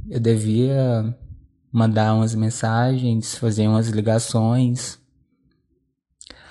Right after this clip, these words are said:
Não que eu vá fazer isso porque vocês me ajudaram.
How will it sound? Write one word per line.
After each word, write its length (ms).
Não 360
que 140
eu 180
vá 180
fazer 300
isso 280
porque 240
vocês 840
me 100
ajudaram. 840